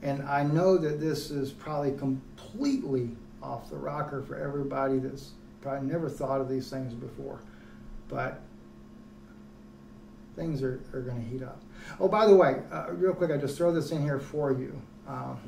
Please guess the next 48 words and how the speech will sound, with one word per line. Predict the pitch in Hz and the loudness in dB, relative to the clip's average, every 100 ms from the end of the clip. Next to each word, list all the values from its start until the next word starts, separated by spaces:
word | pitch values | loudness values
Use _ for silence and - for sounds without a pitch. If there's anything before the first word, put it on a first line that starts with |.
| - | -6
I | 139 147 | -2 2
am | 165 151 | 2 0
seeing | 160 135 | 0 0
a | 131 | 0
lot, | 127 139 151 156 147 | 0 0 0 0 2
a | 139 | 2
lot | 135 135 | 2 2
of | 135 | 0
the, | 127 - - 139 | -2 -10 -10 -8
the | - | 4
torrent, | 185 196 185 - - | 8 10 8 2 -2
I | 139 | 0
think | 185 | 2
that's | 175 127 | 0 0
what | 135 | -2
they | 127 | -2
call | 139 139 | 0 0
it, | 139 | 0
the, | 151 143 151 151 | -4 -2 -4 -4
the | 135 | -4
meteorite | 139 143 156 147 139 - | -2 0 2 2 2 0
showers | - 143 143 135 | -2 0 2 0
and | 135 | -2
stuff, | 127 - 147 139 - - - | -4 -2 -2 -2 -8 -18 -8
getting | 139 135 | -4 -4
all | 131 175 165 147 - | 2 6 8 8 4
kinds | - 151 147 | -2 -2 0
of | 135 | 0
images | 139 143 135 135 - | 0 0 0 0 -4
coming | - 143 135 135 | -4 0 2 4
in | 135 131 | 4 4
here, | 127 135 131 - - - | 2 0 -2 -8 -18 -12
people | 143 135 | -6 -2
that | 135 | 0
are | 123 | -2
sending | - 135 131 | -2 0 0
things | 123 135 131 - | -2 -4 -4 -4
to | 135 | -4
me | 135 | -2
and | 131 | -4
stuff. | - 131 127 - - - - - | -6 -4 -4 -6 -12 -18 -18 -12
Uh, | 139 131 | -6 -2
there's | 135 123 | -2 0
one | 135 139 131 | 0 0 2
here, | 135 | 0
broad | 131 160 175 151 | 2 8 8 8
daylight. | 143 135 131 123 135 - - - - - - - - - - | 4 4 2 2 -2 -4 -14 -16 -20 -20 -20 -20 -20 -20 -6
I, | - | 4